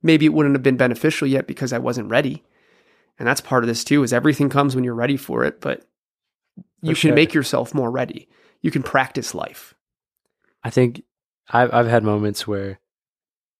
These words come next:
Speaker 2: I will look at the people around me and I'll look at people who have done things that I wanna do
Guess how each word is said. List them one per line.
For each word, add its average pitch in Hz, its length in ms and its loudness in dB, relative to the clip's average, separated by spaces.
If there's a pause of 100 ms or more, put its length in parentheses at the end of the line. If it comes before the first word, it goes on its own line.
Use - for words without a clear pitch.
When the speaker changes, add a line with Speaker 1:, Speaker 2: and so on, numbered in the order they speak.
(400)
Speaker 2:
I 113 80 4
will 113 120 4
look 104 180 0
at 107 100 0
the - 60 -12
people 107 300 -2
around 104 280 -2
me 107 200 -4 (120)
and 104 120 -2
I'll 101 80 0
look 101 220 -4
at 107 180 -4 (540)
people 110 300 -6
who 107 180 -4
have 101 280 -8
done 104 280 -4
things - 600 -10 (1040)
that 107 120 2
I 107 80 4
wanna 104 240 2
do 104 380 0